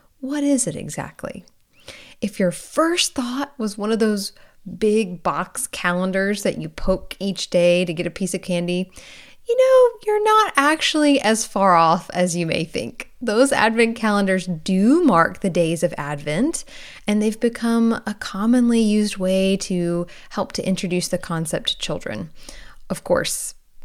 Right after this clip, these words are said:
it's been taken over in a very secular way, and now a lot of people use it who are not celebrating Advent the season.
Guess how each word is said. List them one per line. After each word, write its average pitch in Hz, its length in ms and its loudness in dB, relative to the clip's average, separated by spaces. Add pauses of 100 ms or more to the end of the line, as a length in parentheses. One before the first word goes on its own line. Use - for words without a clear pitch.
(300)
it's - 180 -4
been 185 180 0
taken 185 320 2
over 175 420 6
in 170 100 2
a 175 40 0
very 202 240 6
secular 202 440 4
way, 175 500 6
and 170 680 0 (140)
now 175 260 4
a 175 40 4
lot 175 100 4
of 170 80 -2
people 180 220 0
use 170 220 -2
it - 200 -4
who 170 420 -2
are 349 140 0 (180)
not - 240 -6
celebrating 175 520 4
Advent 160 300 -2
the 180 60 -4
season. 285 560 6